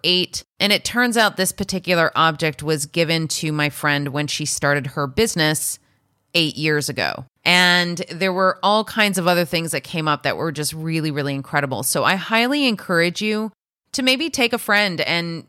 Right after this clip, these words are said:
try this. It's a really easy exercise you can do together. So just a small object,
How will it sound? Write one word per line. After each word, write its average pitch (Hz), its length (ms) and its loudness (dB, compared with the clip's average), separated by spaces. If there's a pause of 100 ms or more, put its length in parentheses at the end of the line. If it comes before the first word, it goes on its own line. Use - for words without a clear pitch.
(180)
try 214 360 2
this. - 420 -4 (300)
It's 202 160 2
a 233 80 4
really 226 420 2
easy 190 340 -2
exercise 175 640 0
you 165 100 -2
can 160 160 -4
do 147 200 -4
together. 160 400 2
So 147 360 0
just 143 380 -8 (240)
a 104 120 -10
small 170 440 0
object, 160 580 0